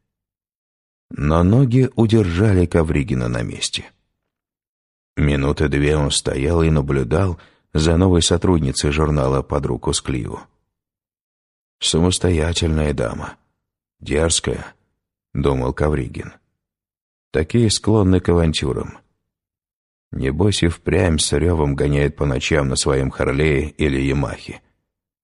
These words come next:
будоража добродетельных москвичей". Банальные соображения:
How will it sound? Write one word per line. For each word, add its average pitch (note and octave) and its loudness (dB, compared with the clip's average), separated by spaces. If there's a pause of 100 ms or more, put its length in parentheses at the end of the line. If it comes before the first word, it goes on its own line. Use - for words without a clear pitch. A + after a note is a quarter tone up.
(120)
будоража D2 0
добродетельных D2 -2
москвичей". - -6 (1500)
Банальные F#2+ 4
соображения: E2+ 2